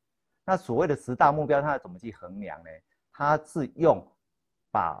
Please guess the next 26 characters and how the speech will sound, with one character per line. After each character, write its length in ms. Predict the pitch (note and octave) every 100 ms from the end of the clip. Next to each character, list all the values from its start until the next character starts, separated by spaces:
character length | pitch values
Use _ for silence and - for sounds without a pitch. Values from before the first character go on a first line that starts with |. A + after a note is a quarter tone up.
| -
每 220 | G#2 G2
个 120 | F2+ G2
目 220 | A#2 G#2
标， 200 | G2+ G2+
它 160 | A2+ A#2
给 260 | F#2+ F#2+
予 40 | E2+
它 200 | F2+ F2+
的 80 |
一 40 | E2
个 140 | E2
分 240 | - G2 F#2+
数 180 | G#2
去 140 | E2 F#2
评 300 | _ E2 E2
估。 340 | G#2 A2 A2 _ _
那 220 | - G2 F2 _ -
总 180 | D2+
分 220 | E2 G#2+ G#2
最 200 | B2+ G2
好 200 | D#2+ D#2
的 140 | D#2
是 200 | - F2+
一 100 | -
百 180 | - C#2
分， 320 | - E2+ F2+